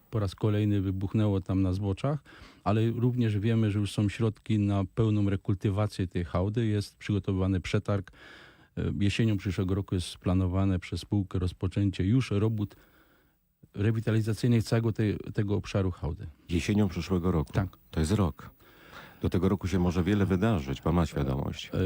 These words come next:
Speaker 1: E, ja mam świadomość, ale prezesi spółki również na sesji ostatniej miaj-, mówili o tym i mają świadomość, że być może będą potrzebne jeszcze dodatkowe działania doraźne, które będą zapobiegały rozprzestrzenianiu się tych zarzewi ognia.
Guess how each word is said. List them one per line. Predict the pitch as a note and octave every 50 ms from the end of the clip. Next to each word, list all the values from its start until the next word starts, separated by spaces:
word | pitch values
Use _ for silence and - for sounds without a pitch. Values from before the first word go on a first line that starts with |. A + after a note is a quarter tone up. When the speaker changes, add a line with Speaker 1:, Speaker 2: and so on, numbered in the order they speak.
| G2 G2
Speaker 1:
E, | G2 G#2 G#2
ja | G#2+ A2+ A#2
mam | A#2 A2 A2 A2
świadomość, | - - B2+ A2+ G#2+ A2+ A2+ A#2+ A#2+ A2+ G#2
ale | G#2 G#2 G#2 G#2 G2+ F#2+ - A2 -
prezesi | - G#2+ G#2+ G2 G2+ G#2+ G#2 - F#2+
spółki | F2 - G#2 G2 F#2 - - G#2+
również | G#2 A#2 A2+ G#2+ G#2 F#2+ E2+ - -
na | G2 F#2 F2
sesji | - - G#2 - - G2
ostatniej | F2+ F2 - - F2+ E2+ - G2+ G2
miaj-, | F#2 F#2+ G2 G2 G2 G#2 G#2 G2 F2 - - G#2 G#2 G2+ F#2+
mówili | F#2+ G2 G2 G2 F#2 G2 G2+ F#2+ F#2+
o | F#2 F#2+
tym | F#2 - G2+
i | G2+
mają | G#2 A2 A2+ A2 G#2+
świadomość, | G2+ - - G2 F#2+ F#2 G2+ G2+ G#2+ G#2+ G#2
że | - F#2+ F2+ F2 G#2
być | F#2+ G2 G#2+ F#2+ F#2+
może | G2+ G#2 G2+ G2+ G2+ G#2
będą | F2+ F#2+ G2 G2 F#2 G2+ G2 F#2+
potrzebne | - F#2+ - - - G2+ F2+ F#2+ F#2 F#2
jeszcze | F2+ F2 - - F2 - - - - - - - - -
dodatkowe | G2 F#2 G2 F#2 - - - G2 F#2 F#2+
działania | F2 F2+ F#2 F2 G2 G2+ F#2 F2+
doraźne, | F2+ A2 G2+ F#2+ G2+ A2 A2 G#2+ A2 G2+ F#2
które | - - G2+ G2
będą | F2 G#2+ G#2 G2 G2 G2
zapobiegały | F2 G#2 F2+ - G#2+ F#2+ G#2 G2 G2 A2 A2 G#2+
rozprzestrzenianiu | G#2 G2+ - - - G2+ - - - G#2+ G2+ G#2 G2+ F#2+
się | - - F#2
tych | - - F#2 F2+
zarzewi | F2 F#2 E2+ F2 F2+ E2 E2+ D#2
ognia. | C#2+ D2 -